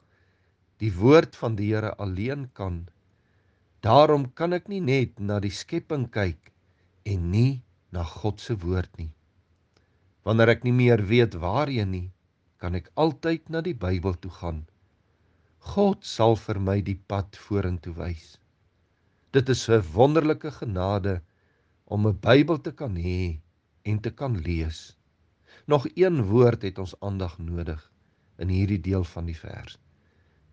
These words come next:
Die Here se woord gee wysheid aan eenvoudiges. Ek hoef nie 'n baie belangrike en geleerde mens te wees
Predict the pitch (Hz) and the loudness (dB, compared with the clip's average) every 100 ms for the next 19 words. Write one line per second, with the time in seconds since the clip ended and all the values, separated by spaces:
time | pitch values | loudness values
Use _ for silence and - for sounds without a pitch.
0 | - 87 110 131 151 - 123 123 131 127 | -6 4 6 8 6 2 0 4 2 2
1 | - 117 85 85 113 117 156 170 _ _ | -4 -4 -2 -2 -2 -2 -6 -8 _ _
2 | _ _ _ _ _ _ 135 131 123 135 | _ _ _ _ _ _ 2 2 2 0
3 | 131 123 - 165 160 120 - 80 - - | 2 0 0 0 2 -2 -4 -10 -12 -20
4 | _ _ _ _ _ _ _ _ _ 123 | _ _ _ _ _ _ _ _ _ -4
5 | 123 127 - 170 170 123 139 143 139 131 | 0 0 2 2 4 6 6 6 2 4
6 | 131 143 135 123 120 127 117 - 113 123 | 4 2 -2 -2 -6 -4 -4 -4 -2 2
7 | 147 139 123 107 104 104 - 95 98 90 | 2 0 -2 -2 -2 -4 -8 -8 -8 -8
8 | - | -14